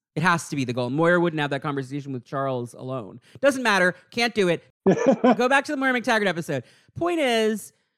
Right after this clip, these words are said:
Speaker 1: Moira's going to lock herself in containment so that she doesn't infect anybody until she's come up with a cure.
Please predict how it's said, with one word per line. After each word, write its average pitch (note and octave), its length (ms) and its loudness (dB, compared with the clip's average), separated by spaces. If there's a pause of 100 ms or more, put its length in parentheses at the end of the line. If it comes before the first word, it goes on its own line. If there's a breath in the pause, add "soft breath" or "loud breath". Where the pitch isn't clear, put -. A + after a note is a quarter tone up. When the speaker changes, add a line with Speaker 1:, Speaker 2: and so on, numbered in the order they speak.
Speaker 1:
Moira's C#4+ 380 2
going C#4 140 0
to A#3 60 0
lock G#3 280 2
herself G3+ 400 -2
in F#3 80 -6
containment F3 680 -6
so F#3+ 80 -12
that D#3 100 -10
she F3+ 100 -12
doesn't E3 220 -6
infect D#3+ 520 -8
anybody C#3 640 -4
until C#3+ 400 -4
she's C3 260 -6
come D3+ 300 -6
up C#3 160 -2
with C3+ 120 -8
a C3 60 -8
cure. B2+ 760 -4